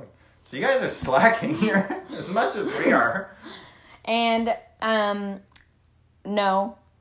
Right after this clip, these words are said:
Speaker 2: we couldn't interpret a, a, um, I think I'm tired. I think I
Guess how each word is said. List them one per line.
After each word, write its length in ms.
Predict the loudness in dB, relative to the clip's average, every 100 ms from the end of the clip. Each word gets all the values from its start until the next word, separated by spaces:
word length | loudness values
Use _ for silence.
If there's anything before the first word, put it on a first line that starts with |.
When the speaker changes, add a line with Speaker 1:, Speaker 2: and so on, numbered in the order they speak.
| -8
Speaker 2:
we 300 | -2 0 -2
couldn't 440 | 0 0 0 -4 -12 _ _ _
interpret 1040 | -6 -4 -6 -10 -16 _ -8 -8 -8 -8
a, 400 | -6 -6 -6 -10 -14 _ _ _ _ _ _ _ _ _ _ _ _ _ _ _
a, 200 | -10 -10
um, 400 | -10 -12 -12 -14 -18 _ _ _ -20 -16
I 60 | -12
think 200 | -8 -6
I'm 140 | -6
tired. 400 | -8 -12 -10 -12 -8
I 140 | -8
think 200 | -8 -8
I 100 | -8